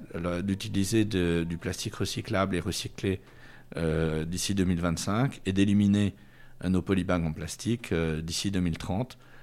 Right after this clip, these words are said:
Euh, mais ça fait partie de ces sujets qui sont un petit peu plus, euh, difficiles à, à, à traiter que ce qu'on voudrait. On voudrait aller beaucoup plus vite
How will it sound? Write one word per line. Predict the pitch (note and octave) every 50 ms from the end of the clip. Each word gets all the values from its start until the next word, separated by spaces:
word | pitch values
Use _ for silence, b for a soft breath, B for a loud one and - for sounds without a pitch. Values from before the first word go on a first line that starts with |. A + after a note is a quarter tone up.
| b b b b - -
Euh, | - D#2+ D#2 D#2 D#2 D#2 D#2 D#2 D2 C#2+ - -
mais | G1+ F2 F2 F2+ G2 G#2 A#2 C3+ D3 C#3+ C#3+ C3+ A#2+
ça | - - - - - - - - - - G2
fait | - C3
partie | - - A2+ - - C#3
de | -
ces | - A#2+
sujets | G#2 - - G#2+ A2 C3 D3 C#3+
qui | - -
sont | G#2 - A2+
un | G#2 G#2
petit | G2+ - - B2
peu | - - - G2+
plus, | C3 - - - A2 A2+ A#2 A#2 A2 G#2
euh, | F#2+ F#2 F2+ E2+ B B B B B B B B B B
difficiles | F#2+ F#2+ G#2+ A#2+ A2+ - B2+ A#2+ - - - C3 B2+ A#2 G2+
à, | F2+ F2 E2 E2 E2 D#2+ D#2+ D#2+ D#2 - - B B B B B B B - -
à, | - E2 D#2+ D2+ D2+ D#2 D#2 - -
à | - E2+
traiter | - - F#2 - - B2
que | B2+ - G#2
ce | G2 -
qu'on | - G2+
voudrait. | G2 G#2+ G#2+ G2 F2 E2+ A#2+ b b b b b -
On | - F#2+
voudrait | G2+ G2 G2 G#2
aller | F#2+ G2
beaucoup | G#2 A2+ A2+ - -
plus | - - A2+
vite | F2+ F#2+ G#2 C#3+ - - -